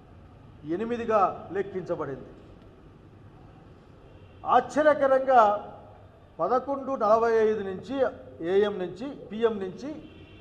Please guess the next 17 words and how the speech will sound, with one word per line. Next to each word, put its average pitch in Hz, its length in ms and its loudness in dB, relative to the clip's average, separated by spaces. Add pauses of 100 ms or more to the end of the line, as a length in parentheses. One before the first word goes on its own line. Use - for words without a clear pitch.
(760)
పద్నాలుగు 262 560 2
రెండు 226 320 -2
ఉదయం 220 460 2
వరకు, 202 240 -2
ఉదయం 214 340 -2
లోపల 190 600 2 (920)
అది 190 200 -4
ఎనభై 214 380 0
పాయింట్ 196 460 -4
ఆరు 175 240 2
ఆరుగా 175 360 -2
మారిపోయింది. 170 640 -2 (1800)
ఇక్కడే 254 360 2
అసలు 269 320 4
సమస్య 254 380 -2
వస్తూ 240 380 2
ఉంది. 175 260 -6